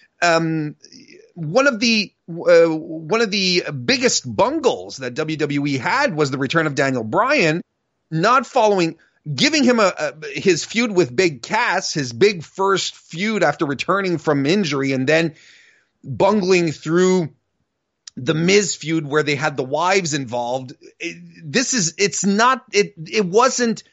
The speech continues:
the Miz Daniel Bryan feud that we wanted, nor did we deserve, nor did those two guys deserve, because they did a fantastic job keeping this feud alive, despite the fact that Daniel Bryan was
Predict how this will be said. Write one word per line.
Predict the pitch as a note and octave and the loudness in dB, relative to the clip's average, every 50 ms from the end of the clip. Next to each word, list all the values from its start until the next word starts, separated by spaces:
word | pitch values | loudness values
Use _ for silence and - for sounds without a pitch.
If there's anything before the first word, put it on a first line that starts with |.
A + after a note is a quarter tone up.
| _ _ - | _ _ -16
the | B2+ A#2 F#3 F#3 F#3 E3+ D3 | -6 -4 -2 -2 -2 -2 0
Miz | D3 E3 F#3 G#3+ A3+ A#3+ G3+ D3 B2+ | 0 2 4 4 4 4 2 0 0
Daniel | F3 F3+ F#3+ G3 F#3+ F3+ | 0 0 2 2 0 -2
Bryan | C#3+ C#3 E3 F3 F3+ F3 E3 C#3+ | 0 0 0 2 2 0 -2 -4
feud | - - D#3+ F3+ F#3 F3+ D3 C3 | -6 -6 -6 -4 -4 -4 -2 0
that | D3 C#3 C#3 B2 _ - | 2 2 0 -2 _ -12
we | A2+ A#2+ B2 | -8 -6 -6
wanted, | A2 G#2+ A#2+ C3 D3+ F3+ G#3+ G#3 C4+ C#4+ C4+ F3 | -4 -2 0 2 2 2 2 2 0 0 0 0
nor | C3 C#3+ D#3+ F#3+ A3 G#3 | 0 2 4 4 4 4
did | F3+ D3 D#3 C#3+ C3+ C3 | 4 2 0 -2 -2 -4
we | D3 D3 | -6 -6
deserve, | C3 B2+ B2 A2+ C#3 G3 B3 C4 F#3 | -4 -4 -4 -2 2 2 2 2 2
nor | G#3 C4+ E4 F4 | 2 2 2 2
did | E4 C4+ G3 D#3+ C#3+ C3 - | 2 0 -2 -2 -8 -8 -4
those | D3 E3+ A3 A#3 A3+ - | 0 2 4 4 2 0
two | - - G3+ F#3 | -6 -10 -10 -4
guys | E3+ F#3+ F3+ G#3 G3+ F3 C#3+ | -2 0 0 2 0 0 -2
deserve, | D3 C3 A#2+ D3 C3+ C3 | -6 -6 -6 -6 -6 -6
because | F3+ E3 - F#3 F3+ E3 _ - - - - - _ _ - | -10 -6 -6 -6 -6 -6 _ -20 -20 -20 -20 -20 _ _ -14
they | C3 C3+ C#4 E4+ F4 D#4 | -4 0 2 2 2 2
did | G3+ B2 B2+ G3+ C4 C#4+ B3 E3+ B2+ - - _ _ - | 0 -2 -4 -2 0 0 0 -2 -4 -10 -16 _ _ -2
a | F3+ F#3 E3+ | 0 0 0
fantastic | - - G3 E3+ E3 D#3+ D3 - G#3+ A3 B3 B3 - - F#3 D#3 C3+ | 0 -2 -2 -2 -2 -4 -4 -4 -2 -2 -2 -2 -2 -2 -4 -4 -4
job | A2+ - G3+ G3+ G3 F3 C3+ B2 | -2 0 0 0 0 -4 -6 -8
keeping | - - G#3+ A3+ G#3+ A3 F#3 E3+ | -12 -10 -8 -6 -4 -2 -4 -2
this | D3 D3 - - | -2 -2 -4 -4
feud | - - F3+ A#3 A#3+ G3 | -6 -4 -2 0 0 0
alive, | D#3+ C#3+ C3+ C3+ D3 D#3 C#3 B2+ | 0 0 0 0 0 0 0 -4
despite | D3+ - - - - - - A3 B3 B3+ A#3+ - | -4 -4 -2 -4 -4 -2 0 0 0 0 0 -4
the | - D#3 | -8 -8
fact | - - - G#3 A3 G#3+ F3 E3 | -8 -4 -2 -2 -2 -2 -2 -4
that | D3 C3+ | -6 -2
Daniel | A#2+ E3 F3 E3+ D#3+ D3 | 0 0 0 0 -2 -4
Bryan | B2+ A2+ D3+ E3 F3+ F#3 F3+ E3+ D3+ C#3+ | -6 -6 -6 -4 -2 -2 -2 -2 -2 -2
was | C#3 C#3+ C#3+ C#3+ A#2+ - | 2 2 2 2 0 -4